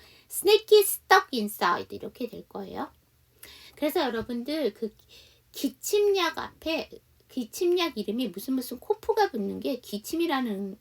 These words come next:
단어가 들어서 코프가 들어가는 거죠. 넘버 포, 난 널 위해 그거 꺼내줄 수 있어.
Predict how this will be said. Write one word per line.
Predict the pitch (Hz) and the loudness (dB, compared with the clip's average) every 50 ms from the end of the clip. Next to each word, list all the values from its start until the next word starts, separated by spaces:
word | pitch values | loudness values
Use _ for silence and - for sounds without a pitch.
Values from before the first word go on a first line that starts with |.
| _ | _
단어가 | - - - 190 196 208 214 220 | -20 -14 -10 -8 -8 -6 -6 -6
들어서 | 208 208 - 208 - - - 214 | -8 -8 -10 -14 -14 -14 -16 -20
코프가 | - - - - - 370 302 285 | -20 -20 -20 -14 -10 -8 -8 -8
들어가는 | - - - - - 185 180 175 | -8 -12 -20 -20 -20 -20 -20 -20
거죠. | 170 - - - _ _ _ _ - - _ _ _ _ _ _ - | -20 -20 -20 -20 _ _ _ _ -20 -20 _ _ _ _ _ _ -6
넘버 | 247 269 302 320 392 392 370 | -2 0 2 4 2 2 2
포, | - - - 226 202 - _ - - _ _ - | 0 -6 -6 -6 -8 -8 _ -20 -20 _ _ -2
난 | 311 349 381 392 392 | 2 4 4 6 4
널 | 349 269 262 262 254 | 4 2 0 0 -2
위해 | 262 254 254 247 240 | -4 -4 -4 -4 -4
그거 | - - _ - 196 208 214 | -6 -8 _ -4 -4 -4 -4
꺼내줄 | - - 330 381 403 403 392 - 294 254 | -2 -4 -2 -2 -2 -2 -2 -4 -4 -6
수 | 254 - - - 240 | -6 -10 -12 -10 -8
있어. | 220 196 - - - - - - - - - | -8 -8 -8 -10 -12 -12 -12 -12 -14 -18 -20